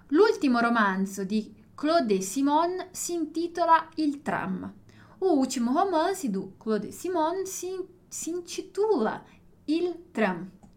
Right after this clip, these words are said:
L'apostrofo indica l'elisione nella lingua italiana. O apóstrofo indica a elisão na língua italiana. Hai visto Giacomo? Sì, l'ho incontrato ieri con un'amica.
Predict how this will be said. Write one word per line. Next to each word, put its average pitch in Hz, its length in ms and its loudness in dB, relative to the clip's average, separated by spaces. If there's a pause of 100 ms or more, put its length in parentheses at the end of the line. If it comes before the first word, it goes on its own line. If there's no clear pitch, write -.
(320)
L'apostrofo 370 1300 2
indica 294 800 0 (120)
l'elisione 254 1000 0
nella 226 240 0
lingua 202 260 -4
italiana. 196 640 0
O 233 60 -2
apóstrofo 277 720 -2
indica 294 880 -4
a 196 60 -4
elisão 220 600 -2 (320)
na 392 140 -6
língua 208 260 0
italiana. 233 600 -4 (460)
Hai 285 160 6
visto 359 320 4
Giacomo? 254 720 4 (120)
Sì, 277 380 0
l'ho 202 100 0
incontrato 208 520 -4
ieri 302 420 2
con 208 180 -4
un'amica. 202 680 -2